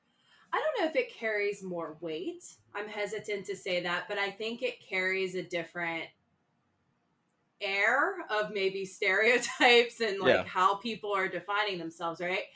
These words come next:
Speaker 1: Um, I just taught in one of my grad classes, um, Bunny by Mona Awad. Have you read that one?
Speaker 2: I haven't, no.
Speaker 1: So it is this dark, cosmic, hysterical, like,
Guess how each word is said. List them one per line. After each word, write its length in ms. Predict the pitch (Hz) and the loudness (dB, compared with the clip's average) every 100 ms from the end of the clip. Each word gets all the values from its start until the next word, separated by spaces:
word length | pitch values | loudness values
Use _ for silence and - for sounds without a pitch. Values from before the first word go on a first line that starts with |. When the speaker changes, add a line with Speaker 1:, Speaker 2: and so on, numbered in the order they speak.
| - - - | -20 -20 -2
Speaker 1:
Um, 380 | 196 196 180 180 - | 2 4 2 -2 2
I 120 | 226 | 2
just 300 | 240 240 - | 2 -4 -6
taught 280 | 233 220 214 | 0 2 2
in 40 | |
one 120 | 202 | -2
of 60 | 196 | -2
my 140 | 180 | -4
grad 360 | 170 175 180 185 | -4 -4 -2 -4
classes, 680 | - 175 165 170 160 160 156 - | -2 0 0 -2 -4 -4 -6 -6
um, 380 | 165 156 156 151 | -4 -4 -6 -6
Bunny 520 | 180 175 175 151 185 - | -2 -2 -2 -6 -10 -6
by 160 | 185 | -2
Mona 320 | 175 175 170 165 151 | -2 0 0 -2 -4
Awad. 300 | 160 151 143 | -4 -4 -6
Have 80 | 160 | -4
you 340 | 180 185 190 - | -2 -2 -2 -8
read 220 | 196 180 180 | -4 -2 0
that 160 | 185 | -2
one? 300 | - - 240 - _ | 0 -2 -4 -10 _
Speaker 2:
I 80 | 95 | -4
haven't, 360 | 95 127 - - | 0 0 -4 -10
no. 240 | 95 123 - _ | -8 -8 -10 _
Speaker 1:
So 240 | - 262 | -4 0
it 220 | 240 233 240 | 2 2 0
is 300 | 302 269 240 | 0 -2 0
this 500 | 226 214 - - - _ _ _ _ _ _ 185 - | 0 0 -4 -10 -16 _ _ _ _ _ _ -20 -4
dark, 500 | 233 214 240 254 254 | 4 4 4 2 -6
cosmic, 760 | - - 208 208 202 214 202 - | -8 4 6 6 4 0 0 -2
hysterical, 1160 | - 208 190 - - 196 196 208 214 208 208 208 | -4 -4 -4 -6 0 4 4 2 0 0 2 2
like, 360 | 180 165 160 | 2 0 -4